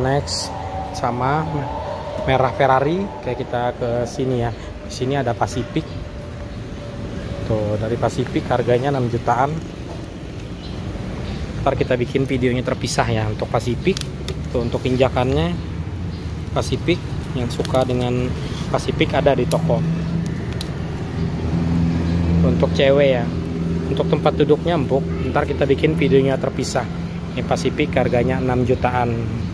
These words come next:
Untuk Winfly berapa, Bang? Untuk Winfly harganya lima juta tiga ratus. Eh, jadi dukung kemajuan channel saya dengan menekan tombol like, subscribe,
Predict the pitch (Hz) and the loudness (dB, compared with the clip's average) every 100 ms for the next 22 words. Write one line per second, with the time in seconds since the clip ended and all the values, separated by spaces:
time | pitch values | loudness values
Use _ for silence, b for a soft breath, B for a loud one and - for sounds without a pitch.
0 | - - - - - - - - - - | -4 -4 -4 -4 -4 -4 -4 -4 -4 -4
1 | - - - - - - 143 165 170 165 | -4 -4 -4 -2 -2 2 4 4 4 4
2 | 165 185 190 170 165 160 135 123 123 123 | 4 4 4 6 4 4 2 0 -2 0
3 | 135 135 139 160 165 165 - - - - | 0 0 2 2 2 -2 -8 -8 -8 -6
4 | - 131 123 131 135 151 151 147 131 127 | -4 -4 0 0 0 0 0 0 0 0
5 | 120 123 - 127 127 127 123 123 127 - | 0 -2 0 2 4 2 0 -2 -4 -4
6 | - - - - - 127 131 120 135 135 | -4 -6 -6 -6 -4 4 4 4 2 -2
7 | - - - - - - - - - - | -2 -6 -6 -6 -6 -6 -6 -6 -6 -4
8 | 123 120 117 127 143 143 139 135 131 127 | 0 2 4 4 4 4 4 2 2 2
9 | 131 131 127 131 131 120 135 147 143 127 | 2 2 2 0 0 2 4 4 2 0
10 | 127 123 127 123 120 123 123 131 135 - | 0 0 -2 -2 -2 0 0 0 -2 -4
11 | 127 - - 135 135 | -2 0 0 2 2